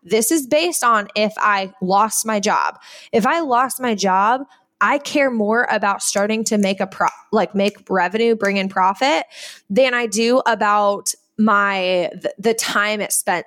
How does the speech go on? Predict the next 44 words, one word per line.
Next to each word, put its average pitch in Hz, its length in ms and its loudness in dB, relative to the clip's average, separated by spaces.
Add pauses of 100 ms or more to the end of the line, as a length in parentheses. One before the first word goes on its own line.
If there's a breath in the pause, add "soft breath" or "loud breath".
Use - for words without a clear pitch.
it 214 240 2 (300)
take, - 460 -2
or 202 140 0
it - 80 -6
cost - 340 -2
me. 120 240 -6 (220 loud breath)
So, 262 140 0
like, 226 300 -2
for 233 140 -2
example, 240 320 0
if - 100 -8
you're 233 80 0
in 359 60 0
a 349 60 -4
corporate 294 320 -2
job, 277 200 0
you're 220 120 0
super 277 500 0
busy 247 580 0 (320 loud breath)
and 208 460 0
you 214 100 0
wanna 214 200 0
grow 214 180 0
this 208 180 -2
business, 247 600 -2 (360)
you 214 200 0
don't 320 140 0
need 370 220 0
to 320 140 0
start 226 340 -2
super 202 300 -2
low. 180 160 0
You 196 160 -4
can 269 140 0
start 247 360 -2
higher 233 360 -2
because 247 320 -2
it's 226 180 -2
okay. 233 340 0
You 208 180 -2
have 208 300 -2
the 214 60 -2
other 185 240 -2
income. 190 400 -4